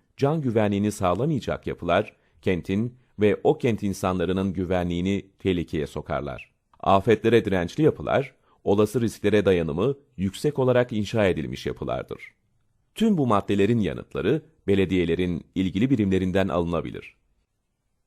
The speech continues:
Kendinizi, ailenizi ve evinizi afetin yol açacağı ekonomik zararlardan korumak için alabileceğiniz en temel önlem evinizin sigortasını yaptırmaktır.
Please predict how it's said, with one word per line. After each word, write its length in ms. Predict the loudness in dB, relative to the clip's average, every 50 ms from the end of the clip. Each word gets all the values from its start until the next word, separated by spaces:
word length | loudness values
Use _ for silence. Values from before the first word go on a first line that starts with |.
| _ _ _
Kendinizi, 720 | -2 0 0 2 2 2 0 0 0 0 0 0 -2 -4 -10 -6 0
ailenizi 800 | 4 4 6 6 4 2 0 -2 -4 -4 -2 0 0 0 0 0 2
ve 200 | 2 2 2 0
evinizi 640 | 0 -2 0 0 -2 -4 -4 -4 -4 -2 -2 -4 -4 _ _ _ -4
afetin 500 | 0 2 2 2 2 0 -4 -2 -2 -2
yol 180 | 0 0 0 0
açacağı 540 | -2 -2 -2 -2 0 2 2 2 2 0 -4 _
ekonomik 480 | -6 -4 -2 -2 0 0 0 -2 -2 -2
zararlardan 680 | -2 0 0 0 0 0 -2 -2 -2 -2 -2 -4 -4
korumak 440 | -4 -4 -2 -2 -2 -4 -4 -4 -6
için 360 | -6 -4 -2 -2 -2 -4 -6 _ _ _ _ _ -4
alabileceğiniz 840 | 0 2 2 2 2 2 0 -2 0 0 0 2 2 0 0 -2 -6 -6 _ 0
en 220 | 0 2 0 -2
temel 400 | -2 -2 0 0 0 0 0 -2 -2
önlem 460 | -2 0 0 0 0 0 -2 -2 -6 -8 _ _ _ -2
evinizin 480 | 0 2 2 2 2 0 0 0 -2 -4
sigortasını 680 | -4 -6 -4 0 0 0 2 2 0 0 0 -2 -2
yaptırmaktır. 880 | -2 -2 -2 -4 -4 -6 -6 -6 -6 -10 -12 -12 -14 -14 -14 -14 -18 _